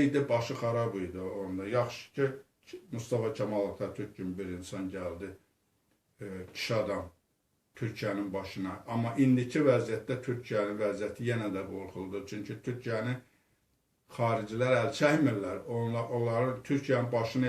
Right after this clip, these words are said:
elə adam qoyublar ki, əvvəla türk deyil, Rəcəb Tayyip Erdoğan. İkincisi, çox dinçidir. Bu dinçilik yıxır, e, türkləri, bu müsəlman dini. Mən din əleyhinə böyük bir çıxış eləyəcəm.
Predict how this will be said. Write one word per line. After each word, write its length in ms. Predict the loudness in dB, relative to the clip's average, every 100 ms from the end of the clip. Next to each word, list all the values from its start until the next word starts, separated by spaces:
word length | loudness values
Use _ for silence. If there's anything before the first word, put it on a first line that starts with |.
| 4
elə 160 | 2 2 2
adam 220 | 2 2 2
qoyublar 380 | 2 2 0 2
ki, 80 |
əvvəla 380 | 2 4 6 6
türk 300 | 6 4 4
deyil, 320 | 6 6 6 0 -6 -10 -10 -10 -8 -4 -4 -2
Rəcəb 440 | -2 0 -2 -2
Tayyip 280 | -2 -2 0
Erdoğan. 540 | -4 -2 -2 -2 -4 -8 _ _ 2
İkincisi, 540 | 4 6 6 6 0
çox 220 | 4 4 4 6
dinçidir. 580 | 8 8 4 2 -2 -8 _ _ _ _
Bu 180 | 0 6
dinçilik 640 | 8 8 8 8 8 8
yıxır, 360 | 8 8 8 6
e, 380 | 6 4 0 0 -2 -4 -6 -2
türkləri, 640 | -2 -2 -2 -2 -2 -2 -6 0
bu 120 | 4 4
müsəlman 580 | 4 2 2 2 0
dini. 260 | -2 -4 -6 -10 _ _ _ 4
Mən 260 | 6 6 4 2
din 140 | 6
əleyhinə 540 | 8 8 8 6 6 2 0 -10 -12 6
böyük 320 | 12 12 10
bir 160 | 4 0
çıxış 300 | -4 -4 0
eləyəcəm. 640 | 0 0 -4 0 2 2